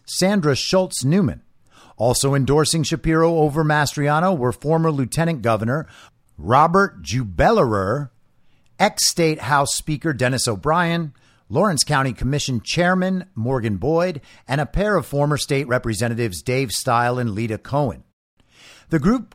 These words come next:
constitutes a notable fracture among Republicans, with prominent elected officials and political operatives encouraging voters to split their tickets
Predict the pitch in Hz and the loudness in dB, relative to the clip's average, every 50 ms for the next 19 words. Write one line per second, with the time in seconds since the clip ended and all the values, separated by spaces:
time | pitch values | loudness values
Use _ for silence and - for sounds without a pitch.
0 | _ - - - 170 165 165 - - 131 - - 127 123 - - - 135 135 135 | _ -16 -6 0 2 2 2 0 -2 -6 -4 -4 -4 -4 -4 -4 -2 -2 0 0
1 | 131 131 135 156 180 208 208 185 196 196 - - 156 147 135 123 - - 117 110 | 2 2 4 4 4 4 2 2 0 -4 -4 0 2 4 4 2 2 0 -2 0
2 | 110 117 120 113 113 110 107 104 - 143 139 101 95 - - 69 64 - - _ | 2 2 2 2 0 0 -2 0 0 0 0 0 -2 -10 -10 -14 -16 -16 -18 _
3 | - - _ - 127 139 - - - - 170 180 190 208 220 233 233 - 113 113 | -20 -20 _ -4 -4 -4 -4 -4 -4 0 2 2 4 2 0 -2 -2 -4 -4 0
4 | 123 139 147 - 196 185 - - - 131 - - 139 113 123 139 120 117 - - | 0 0 0 0 -2 -4 -2 -2 -4 -4 -2 -2 -4 -2 -2 -2 -4 -2 -2 -2
5 | 135 160 185 180 - 208 185 - 131 135 139 - 117 101 101 107 92 - - - | -2 -2 -4 -2 -4 -4 -2 0 2 0 2 0 -2 -2 -2 -4 -4 -6 -10 -8
6 | 135 127 - - - 175 208 226 233 175 220 214 151 107 131 156 165 156 127 117 | -8 -8 -8 -6 -4 -2 0 0 0 2 2 0 2 2 2 2 2 2 2 0
7 | - - - 123 - - - - 190 220 214 - 196 190 175 139 - - 202 190 | -2 -4 -6 -6 -6 -6 -4 -4 -4 -4 -2 0 0 0 0 -2 -2 -4 -4 -4
8 | - 85 - - - | -4 -12 -12 -12 -16